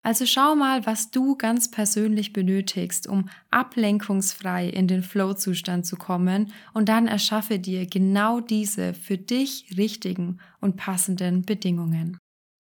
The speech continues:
Und damit sind wir schon bei Tipp Nummer sieben, den du bestimmt schon mal gehört hast, aber vielleicht noch nicht hundert Prozent umsetzt, und zwar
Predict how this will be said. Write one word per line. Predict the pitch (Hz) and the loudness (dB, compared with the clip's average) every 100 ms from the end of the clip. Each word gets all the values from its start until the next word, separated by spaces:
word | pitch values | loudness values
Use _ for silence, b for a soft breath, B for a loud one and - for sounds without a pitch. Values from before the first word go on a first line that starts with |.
| _ _ - | _ _ -2
Und | 247 240 | 0 2
damit | 254 285 302 285 | 4 4 4 4
sind | - 269 269 | 2 2 0
wir | 233 | 0
schon | 214 202 | 2 0
bei | 190 190 185 | 0 0 -2
Tipp | - 302 311 | -2 -2 2
Nummer | 262 240 226 | 2 4 4
sieben, | - 226 226 185 196 | 4 2 2 4 4
den | 196 202 | 4 2
du | 196 | 2
bestimmt | 185 202 - - 349 - | 0 -2 -2 -2 -2 0
schon | 339 294 | 0 4
mal | 247 247 | 4 4
gehört | 240 208 214 208 202 | 2 2 2 2 0
hast, | 180 185 - | -2 -2 -2
aber | 185 196 | 0 0
vielleicht | - 208 208 262 311 - | 0 0 2 2 0 0
noch | 226 226 | 0 4
nicht | 233 254 269 - | 6 4 2 0
hundert | 208 214 202 190 185 | 2 4 4 2 -2
Prozent | 190 185 - 190 | -4 -4 0 0
umsetzt, | 185 190 185 180 170 180 - | 0 -2 -2 -4 -4 -6 -2
und | 190 180 | 0 0
zwar | - 185 196 214 | -2 -2 -2 -6